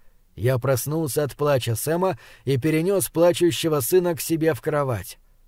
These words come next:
Проверил Луизу. Но она спала, как говорится, без задних ног, никак не реагируя на буйство стихии. Наутро, когда я раздернул шторы,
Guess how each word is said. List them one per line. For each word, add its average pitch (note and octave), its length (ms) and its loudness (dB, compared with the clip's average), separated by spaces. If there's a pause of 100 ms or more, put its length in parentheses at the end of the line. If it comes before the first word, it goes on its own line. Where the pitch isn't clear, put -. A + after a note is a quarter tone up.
(140)
Проверил C3+ 560 2
Луизу. C#3 580 2 (480)
Но G#2 200 -2
она D3+ 220 0
спала, C3 420 -2
как B2 160 -4
говорится, B2+ 600 -2
без B2 240 0
задних C3 520 -4
ног, F3 320 -2 (260)
никак C#3+ 440 0
не D#3 160 0
реагируя D#3 580 4
на D#3 140 0
буйство D3 440 -2
стихии. A#2 600 -6 (460)
Наутро, D#3 560 0 (240)
когда C3+ 280 2
я F#3+ 200 8
раздернул D#3 600 4
шторы, F#3 460 2